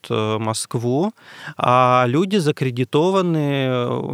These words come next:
дальше некуда, я так скажу, за полтора года в полтора раза возросла кредитная нагрузка на население.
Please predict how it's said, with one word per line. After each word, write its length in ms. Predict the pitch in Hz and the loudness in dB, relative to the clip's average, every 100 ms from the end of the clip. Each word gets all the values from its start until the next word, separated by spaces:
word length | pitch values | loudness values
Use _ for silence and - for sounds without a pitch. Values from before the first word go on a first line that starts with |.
| - 135 | -6 0
дальше 380 | 143 135 - 120 | 2 0 -2 -2
некуда, 460 | 151 202 175 139 | 0 -2 -2 -2
я 360 | 131 123 120 117 - | 0 2 2 0 0
так 180 | 123 | -4
скажу, 400 | - - 120 151 | -4 -4 -2 0
за 160 | 190 196 | 0 -2
полтора 500 | - 127 - 139 127 | 0 -2 0 2 0
года 520 | 113 139 202 165 107 - - - | 0 0 2 2 0 -4 -20 -18
в 120 | - | -2
полтора 580 | 185 139 - 139 151 165 | 2 2 4 4 4 4
раза 380 | 147 139 113 110 | 4 2 2 -2
возросла 580 | 117 117 120 - 147 | -2 -2 -2 0 -2
кредитная 920 | 151 127 117 131 - 139 127 120 113 110 | -2 -4 -4 -4 -4 -2 0 0 -2 -4
нагрузка 640 | 110 120 123 143 - 123 | -2 -2 -2 -4 -4 -4
на 140 | 117 | -2
население. 720 | 120 120 - 120 110 104 - | -4 -4 -6 -4 -4 -4 -10